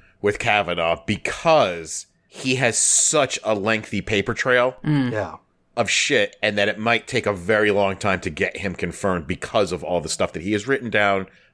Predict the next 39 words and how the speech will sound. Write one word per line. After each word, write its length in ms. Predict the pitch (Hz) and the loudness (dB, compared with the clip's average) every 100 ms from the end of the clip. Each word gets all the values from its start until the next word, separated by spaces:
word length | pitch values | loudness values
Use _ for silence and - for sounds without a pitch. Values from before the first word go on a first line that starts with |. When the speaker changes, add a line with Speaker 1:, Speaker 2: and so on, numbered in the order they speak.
| _ | _
Speaker 1:
You 100 | - | -4
know, 120 | 92 90 | -2 0
every 260 | 117 120 117 | 0 0 -2
email 380 | 107 107 107 | -2 0 2
he 140 | 104 104 | 0 -2
did 240 | 92 101 | 0 0
when 100 | 95 | 0
he 60 | 95 | -2
was 140 | 90 85 | -2 0
working 240 | 92 92 | 0 0
with 160 | 90 82 | 0 2
Bush's 460 | 98 - 92 85 | 0 2 0 -2
in 240 | - 98 92 | -2 0 0
the 60 | |
Bush 260 | 80 92 107 | 0 -2 2
Library, 520 | 113 123 120 117 113 | 4 4 4 4 4
they 100 | 98 | 2
can 100 | 92 | 0
get 140 | 85 90 | 0 2
access 420 | 110 113 - 104 | 2 0 -2 -6
to 100 | - | -2
that, 420 | 101 98 95 - _ _ _ | 2 4 4 0 _ _ _
you 100 | 95 | -4
know, 400 | 85 82 82 - _ - | 0 0 0 -4 _ -4
so 120 | 92 | -2
it 40 | 98 | 0
might 200 | 101 - | 0 0
take 180 | 90 82 | -2 0
a 60 | |
while. 380 | 78 67 64 - _ | -2 -2 -6 -10 _
But, 320 | 87 78 76 _ _ _ _ | -4 -2 -4 _ _ _ _
God, 340 | - - - - _ - | -2 -2 -2 -6 _ -8
this 220 | 151 143 | -2 -2
country 500 | - 127 113 - 90 85 | -2 -2 -2 0 0 0
is 400 | 92 85 73 - | -2 -2 -4 -6
just 460 | - 117 90 - | -2 0 0 -4
the 120 | 80 - | -6 -8
fucking 720 | - - - 98 82 87 80 | -10 -10 -4 -2 0 -2 -2
worst. 500 | 76 71 - - | -2 -2 -2 -6